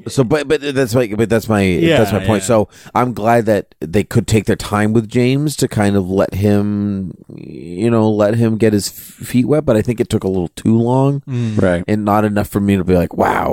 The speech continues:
Speaker 1: okay, you're doing something." I also really don't like his costume, to be honest.
Speaker 3: It's just,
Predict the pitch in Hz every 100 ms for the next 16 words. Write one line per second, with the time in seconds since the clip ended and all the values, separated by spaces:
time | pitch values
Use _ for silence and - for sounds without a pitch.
0 | 98 104 - 98 87 73 92 107 104 101
1 | 98 87 80 - _ _ - 104 104 95
2 | 87 101 92 - 76 69 82 _ _ -
3 | 113 120 107 98 90 85 85 80 - 80
4 | 80 82 76 - 92 82 76 76 76 73
5 | - - _ _ _ _ _ _ _ -
6 | 127 - 262 - -